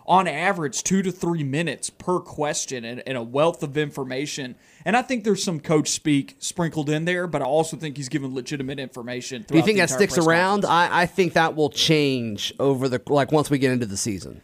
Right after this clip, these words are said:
Speaker 1: I don't know. I talked about this on my show on Monday about our,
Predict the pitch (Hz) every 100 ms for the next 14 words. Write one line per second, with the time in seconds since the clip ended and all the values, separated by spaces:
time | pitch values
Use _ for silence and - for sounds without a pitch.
0 | - 185 208 190 202 131 180 170 170 156
1 | 156 160 - - 151 143 143 - 160 143
2 | 139 139 139 160 147 135 123 143 131 110
3 | 135